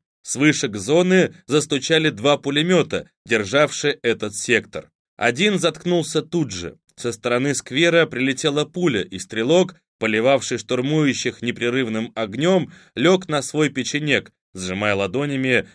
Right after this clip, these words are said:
развороченное горло. Второму удалось больше. Он успел положить первые ряды нападавших прежде, чем выстрел снайпера сбросил его с вышки. Нападавшим почти удалось задуманное. Некоторые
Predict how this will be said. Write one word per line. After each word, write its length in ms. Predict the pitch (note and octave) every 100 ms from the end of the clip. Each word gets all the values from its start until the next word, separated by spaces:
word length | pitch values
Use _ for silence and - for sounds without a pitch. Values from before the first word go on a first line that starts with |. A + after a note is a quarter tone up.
| -
развороченное 920 | B2+ G#2 A2 G#2+ G#2+ G#2 G2 G2 F#2
горло. 500 | G2+ G#2+ F#2 D#2 - _ _ _ _
Второму 580 | - B2 C3+ F#3+ G3 F#3+
удалось 520 | - C#3+ C#3 C#3 C3+
больше. 640 | A#2+ D#3+ C#3+ - - E2 - _
Он 200 | A#2+ C3+
успел 380 | C3+ - C#3+ C#3
положить 540 | A#2+ B2+ A#2+ D3+ D#3
первые 340 | C3 C#3 C3 C3+
ряды 220 | B2+ C#3
нападавших 720 | C3+ B2+ A#2 C3+ A#2 A#2 -
прежде, 580 | A#2+ D#3+ D3 C3 D3+ - - -
чем 240 | C3+ C3
выстрел 420 | F3 F3+ F#3 D3
снайпера 760 | B2 C#3+ D#3+ D#3 C#3 C3+ A#2 - _ -
сбросил 560 | G#2+ G#2 C#3 B2 A#2+
его 280 | A2+ G#2 G2+
с 140 | -
вышки. 440 | G#2+ G#2+ - - - _ _ _ -
Нападавшим 840 | G#2 G#2 G#2+ D3+ D#3 - D3+ G#2 - _
почти 500 | C#3+ B2+ - C3 C3+ C3+
удалось 420 | B2+ A#2 G#2+ G#2
задуманное. 800 | F2+ G#2 G#2+ A#2 G#2 F2+ D2+ _ _ _ A2
Некоторые 800 | G#2+ B2 C#3+ - C3 C3 A#2+